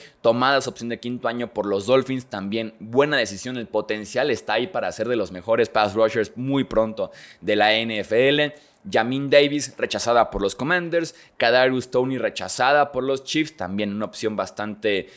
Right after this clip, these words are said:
eh, creo yo, obvia. No ha cumplido Kadarius Toney como se esperaba con Kansas City, ni cerca. Una que me sorprendió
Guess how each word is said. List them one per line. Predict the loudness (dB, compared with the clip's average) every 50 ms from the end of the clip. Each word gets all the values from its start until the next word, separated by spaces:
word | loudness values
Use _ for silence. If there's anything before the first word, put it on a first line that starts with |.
| -20 -20 _ _
eh, | -6 -6 -6 -4 0
creo | 4 4 4 4
yo, | 2 0 0 0 0 -2 -4 -10 _ -20 -10 -2
obvia. | 0 0 0 0 -2 -4 -8 -8 _ -12
No | -8 -4 -2 0 0
ha | 0 -2
cumplido | -4 -8 -6 -6 -4 -2 -2 -2 -2 -2
Kadarius | 0 0 0 0 0
Toney | -4 -6 -10 -10
como | -10 -10 -10 -8
se | -10
esperaba | -10 -10 -4 0 2 2 2 2
con | -2 -4 -10
Kansas | -10 -10 -10 -8 -8 -8 -6
City, | -8 -10 -10 -8 -10 -10 -10 -6
ni | -6 -4 -2 -2 -2 -2
cerca. | 0 2 2 2 2 2 0 0 0 -2 -10 -20 -20 -20 -20 -20 _ -4
Una | 0 2 2 2 2
que | 0 -2
me | -2 -2 0
sorprendió | 0 0 0 0 0 0 0 0 0 0 2 4 4 4 4 2 -6